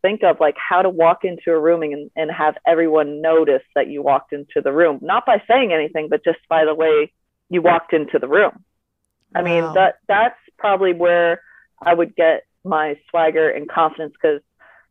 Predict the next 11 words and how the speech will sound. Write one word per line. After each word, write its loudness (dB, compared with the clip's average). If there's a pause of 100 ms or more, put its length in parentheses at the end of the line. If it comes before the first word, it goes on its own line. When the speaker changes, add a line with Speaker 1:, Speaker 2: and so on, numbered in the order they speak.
(180)
Speaker 1:
I 0
loved 0
spending 0
time 0
with -2
my -2
grandmother. 2
I 0
mean, -6
we -2
would 0